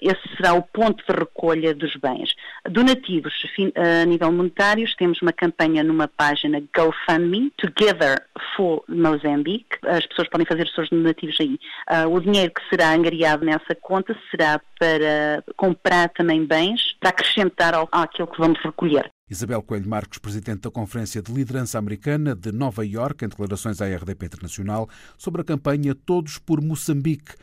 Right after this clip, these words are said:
Speaker 2: uma campanha de recolha de donativos que irão ser enviados em abril para Moçambique. No Luxemburgo, dois portugueses, João Verdades e Vera Herold, lançaram uma campanha com o apoio da Cruz Vermelha do Luxemburgo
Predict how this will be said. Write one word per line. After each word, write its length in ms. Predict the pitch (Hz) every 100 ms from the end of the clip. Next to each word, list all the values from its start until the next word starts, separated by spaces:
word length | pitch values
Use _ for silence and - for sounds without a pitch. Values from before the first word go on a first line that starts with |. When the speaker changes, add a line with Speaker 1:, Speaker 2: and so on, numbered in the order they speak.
| - -
Speaker 2:
uma 100 | 147
campanha 520 | 151 151 151 139 131
de 100 | 113
recolha 400 | 120 - 131 117
de 140 | 101 110
donativos 720 | 147 139 123 - 131 156 -
que 280 | - 123 131 -
irão 240 | 131 120
ser 200 | - 113
enviados 540 | 104 98 113 107 - -
em 180 | 151 135
abril 360 | 92 117 117 - - -
para 340 | 120 117 110 -
Moçambique. 640 | 117 - 98 82 73 - - - - - -
No 80 | 185
Luxemburgo, 560 | 180 196 160 127 95
dois 180 | 92 135
portugueses, 560 | - - 98 123 165 147
João 380 | 110 98 123
Verdades 560 | 92 98 104 123 139 92
e 80 | 110
Vera 360 | 113 110 113 -
Herold, 480 | 123 110 104 143 135
lançaram 440 | 135 143 151 160
uma 120 | 156 151
campanha 460 | 143 123 143 139
com 160 | 139 135
o 40 |
apoio 340 | 131 143 131 123
da 100 | 127
Cruz 200 | - 139
Vermelha 400 | 123 127 135 127
do 100 | 127
Luxemburgo 560 | 120 123 120 151 143